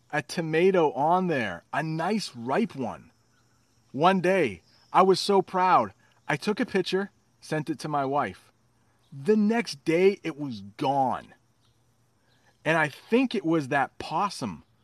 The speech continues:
I made a video many months ago, one of my first ones, where I trapped a possum. I think he came in overnight and ate it. I also have a groundhog back there. Could have been him too.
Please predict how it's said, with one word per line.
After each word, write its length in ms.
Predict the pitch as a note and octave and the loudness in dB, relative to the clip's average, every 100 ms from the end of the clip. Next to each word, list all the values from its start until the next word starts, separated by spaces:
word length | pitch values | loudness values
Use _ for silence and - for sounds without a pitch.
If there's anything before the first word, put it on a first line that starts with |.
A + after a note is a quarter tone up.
| _ _ _ _ _ | _ _ _ _ _
I 100 | C3+ | -4
made 240 | D#3 F#3+ G3+ | 4 4 4
a 40 | |
video 680 | D3+ F#3+ F3+ C#3 G2 E2 - _ - | 4 6 6 6 0 -8 -20 _ -10
many 320 | C3+ E3+ F3 | -4 0 2
months 360 | D#3+ D#3+ D#3 | 2 0 -2
ago, 500 | C#3+ C3 A#2 F#2+ E2+ - | -6 -2 -2 -4 -10 -18
one 220 | - C#3 D#3+ | -10 -6 -2
of 60 | |
my 140 | D#3 D3 | -2 -2
first 380 | - D#3 D3 | -2 -4 -4
ones, 400 | D3+ C#3+ A2+ F2+ _ _ _ _ | -4 -4 -4 -8 _ _ _ _
where 180 | C#3 F3 | 0 0
I 80 | B2+ | 0
trapped 500 | - - C#3+ D3+ - | -4 0 0 0 -6
a 40 | |
possum. 640 | - A2+ B2 D#3 G3+ A3 - - - - | -6 0 0 -2 -4 -4 -6 -20 -12 -10
I 80 | |
think 240 | G#3+ C4+ A#3 | -4 -2 0
he 100 | A3+ | -2
came 340 | - A#3 A3+ | 0 0 2
in 240 | A#3 G3 D3 - | 2 0 -4 0
overnight 520 | G3+ F#3 F#3 E3+ - C#3+ | 2 2 2 0 -2 -8
and 160 | C#3+ _ - | -8 _ -8
ate 220 | E3 F#3 | -6 -6
it. 200 | - - _ _ _ _ _ | -8 -16 _ _ _ _ _
I 100 | C3 | 4
also 240 | G#3+ B3 | 4 4
have 180 | E3 E3 | 0 0
a 60 | C3+ | 0
groundhog 640 | C3 C#3 D3+ C3+ A#2 G2+ | -2 0 0 0 -2 -4
back 300 | G#2+ F#2+ F2 | -4 -4 -6
there. 340 | G#2 F2 C#2+ _ _ _ _ | -12 -14 -16 _ _ _ _
Could 140 | - D#3+ | -6 -4
have 60 | |
been 160 | C#3+ C3 | -2 -4
him 240 | A#2+ C3 | -4 -4
too. 320 | A#2 C3+ G#2+ | -4 -4 -6